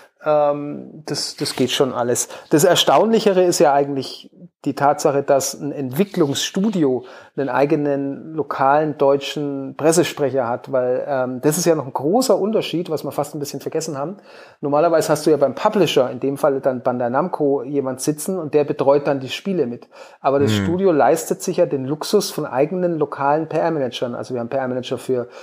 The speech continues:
Speaker 1: Italien, Nordamerika, Polen, Frankreich, Spanien, Japan, ähm, Korea, China, ähm, haben wir eigene Leute, die von C D Projekt Red bezahlt werden und die nichts anderes machen eben als die P R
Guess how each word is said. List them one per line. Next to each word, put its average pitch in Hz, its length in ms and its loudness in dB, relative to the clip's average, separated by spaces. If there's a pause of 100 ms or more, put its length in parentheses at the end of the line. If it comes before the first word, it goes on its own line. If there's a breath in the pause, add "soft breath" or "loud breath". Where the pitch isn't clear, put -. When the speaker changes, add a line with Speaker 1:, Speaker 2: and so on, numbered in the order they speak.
(220 loud breath)
Speaker 1:
Italien, 156 760 2
Nordamerika, 143 920 2
Polen, 160 580 -2
Frankreich, 143 800 -2
Spanien, 147 720 -4
Japan, 143 800 0 (360 loud breath)
ähm, 131 300 0
Korea, 139 560 2
China, 139 920 0 (180)
ähm, 139 480 0
haben 147 140 -6
wir 147 280 2 (120)
eigene 196 380 2
Leute, 180 400 4
die 180 180 -6
von 156 160 -6
C 170 140 -4
D 165 80 -2
Projekt 165 360 -4
Red 143 280 2
bezahlt 156 360 2
werden 123 220 -2
und 131 120 -10
die 131 100 -6
nichts 170 260 -4
anderes 156 380 0
machen 135 320 -4
eben 160 280 -4
als 147 340 -4
die 160 100 -4
P 143 160 -4
R 131 400 2